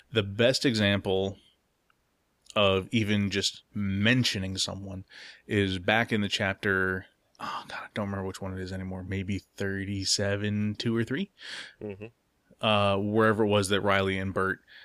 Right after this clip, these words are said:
Speaker 1: uh, have their conversation about, uh, running away, uh, by Angel's grave.
Speaker 2: Yeah.
Speaker 1: And the introduction into that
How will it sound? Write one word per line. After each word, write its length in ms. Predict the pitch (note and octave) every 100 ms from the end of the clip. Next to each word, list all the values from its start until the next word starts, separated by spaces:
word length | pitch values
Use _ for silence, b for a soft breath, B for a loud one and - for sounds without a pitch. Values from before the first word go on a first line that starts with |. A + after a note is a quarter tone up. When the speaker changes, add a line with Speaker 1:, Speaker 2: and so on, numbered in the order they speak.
| B B _ _
Speaker 1:
uh, 240 | G#2+ G2 F2+
have 220 | G#2+ F#2
their 120 | G2
conversation 640 | G#2+ F#2 F#2 G2+ F#2+ G#2
about, 340 | F#2+ F#2 F2+ -
uh, 80 |
running 300 | F#2 G2+ F#2+
away, 320 | F#2+ F#2+ F#2+ F#2+ B B B -
uh, 260 | G2+ G2 F#2+
by 260 | G2 F#2
Angel's 340 | G2 G2 F#2 F#2
grave. 340 | G2+ F#2+ F#2 _ _ _ -
Speaker 2:
Yeah. 220 | F2+ F2 - _ _ -
Speaker 1:
And 220 | A#2+ G#2 G2
the 280 | G2+ G2 G#2+
introduction 480 | A#2 A2+ C3 - B2+
into 160 | G#2+
that 200 | G2 F#2+